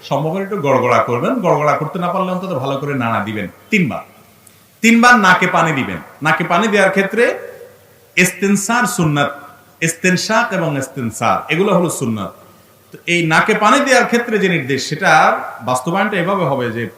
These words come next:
হাতের কোষে পানি নিয়ে নাকের কাছে ধরে হালকা করে টান দিবেন, জোরে টান দিন আবার মাথা তুলে যাবে, একদম হালকা বা নাকে চুবায় ধরে ডুবায় ধরে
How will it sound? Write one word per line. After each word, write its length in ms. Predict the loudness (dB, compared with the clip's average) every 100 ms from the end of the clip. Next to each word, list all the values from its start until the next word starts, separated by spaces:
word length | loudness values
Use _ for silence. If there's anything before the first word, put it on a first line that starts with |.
| -8
হাতের 280 | -6 -4 -6
কোষে 260 | -6 -8
পানি 300 | -6 -4 -4
নিয়ে 200 | -4 -6
নাকের 300 | -4 -4 -4
কাছে 240 | -8 -10 -4
ধরে 320 | -2 -2 -6 -14 -20 -20 -20 -2
হালকা 280 | 2 2 0
করে 200 | -2 -4
টান 280 | 0 0 0
দিবেন, 240 | -4 -4
জোরে 180 | -2 0
টান 180 | 0 0
দিন 140 | -2
আবার 160 | -4 -4
মাথা 200 | -4 -6
তুলে 200 | -8 -10
যাবে, 180 | -16 -20 _ -20 _ _ _ _ _ _ _ 0
একদম 300 | 0 2 2
হালকা 560 | 2 0 -2 -4 -6 -8 -16 -20 -20 -8
বা 140 | -4 0
নাকে 340 | 0 0 -4 -6
চুবায় 260 | -4 -2 0
ধরে 200 | 0 0
ডুবায় 320 | 0 0 0
ধরে 280 | -2 -6